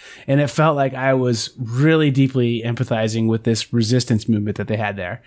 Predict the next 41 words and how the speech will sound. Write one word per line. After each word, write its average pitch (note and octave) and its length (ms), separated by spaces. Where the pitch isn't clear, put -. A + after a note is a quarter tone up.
And C#3 200
you D3+ 80
saw, D#3+ 520
like, B2 380
how - 440
it, D3+ 340
the E3 60
game F3 300
does D#3+ 140
such - 360
a E3+ 60
good C#3 220
job A#2 500
of B2 60
just C3 140
making D3+ 340
you D3 160
feel, C3 880
just D3 240
feel F3+ 520
what C3+ 120
it's B2+ 180
like C3 300
to B2+ 100
be A2+ 560
a C3+ 80
part F#3+ 220
of F#3 60
this - 140
resistance C#3 460
movement. A2+ 360
And C3+ 100
you're C#3+ 120
giving D#3+ 340
up D3 140
everything. A#2 600
You're A#2 140
risking C#3+ 420
your C3+ 140
whole C3 320
life A#2 480